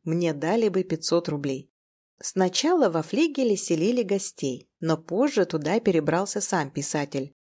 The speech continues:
как все творческие люди, во время работы ценивший уединение. Но даже там он не мог и не хотел полностью отгородиться от жизни.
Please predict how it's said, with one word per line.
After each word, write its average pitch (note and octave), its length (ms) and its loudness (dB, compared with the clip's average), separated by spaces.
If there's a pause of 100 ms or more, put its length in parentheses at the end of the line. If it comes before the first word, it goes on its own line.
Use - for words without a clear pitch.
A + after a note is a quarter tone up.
(100)
как F3 200 -6
все - 180 2
творческие E3 640 0
люди, A3+ 320 4
во D#3+ 160 2
время D3+ 320 0
работы D3+ 400 -2
ценивший D#3+ 720 -2
уединение. D#3 880 -4 (560)
Но G3+ 160 2
даже F#3+ 320 2
там C#4 300 2
он C4 140 2
не G3 120 4
мог A3 260 0
и G#3+ 120 2
не G3+ 140 4
хотел G3 480 0
полностью A3 720 -2
отгородиться D#3+ 720 -2
от D3+ 100 -8
жизни. D#3 520 -2